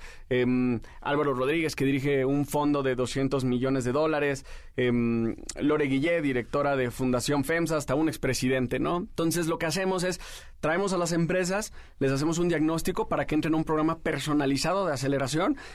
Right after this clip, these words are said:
y después vemos, ah, tienes problemas de operaciones, te conectamos con Hernán Barbieri, director de operaciones globales de Kitsania. Em, ah, tienes problemas de logística, te conectamos con el director de logística de femsa. Entonces,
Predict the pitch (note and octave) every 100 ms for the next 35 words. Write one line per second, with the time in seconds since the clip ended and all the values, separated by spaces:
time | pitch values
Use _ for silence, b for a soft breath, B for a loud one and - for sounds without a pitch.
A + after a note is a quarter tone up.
0 | B C#3+ C3+ E3 D#3 D3 - E3+ F#3 F#3
1 | F#3+ - D#3 D3+ E3 F3+ D#3+ C#3+ C3+ B2+
2 | C#3 C3 F3 E3 C3 - C3 C3 B2 E3
3 | F3 D#3+ D#3 C#3+ C#3 B2+ D#3+ E3+ D#3 F3
4 | F#3 E3+ C3+ A#2+ D#3+ D#3+ - C3 C#3 D#3
5 | C#3 C#3 D3+ C3+ C3 A#2+ - C3 - -
6 | B B B B C3+ C3+ C#3 F3 F#3 F3+
7 | F#3 - D#3 E3+ F3 D3 C3+ F3 F3+ -
8 | C3+ B2 C3 C3 D#3+ E3 D#3+ C3+ B2+ B2+
9 | - - F3+ F3+ D#3 C3+ - E3 E3 E3
10 | F#3 F#3 D#3+ E3+ - F3+ D3+ - - -
11 | B B - C#3+ C#3+ F3 F3 F3+